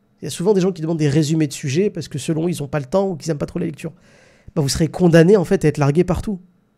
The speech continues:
Une fois, je me rappelle, je faisais des vidéos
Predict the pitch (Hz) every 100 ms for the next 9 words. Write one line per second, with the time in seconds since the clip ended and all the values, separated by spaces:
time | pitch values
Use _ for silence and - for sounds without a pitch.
0 | _ _ _ _ _ _ _ _ _ _
1 | _ _ - 175 233 160 180 175 226 226
2 | - _ _ _ _ _ _ _ _ _
3 | _ - - _ _ _ _ _ - -
4 | 185 180 185 170 180 202 208 277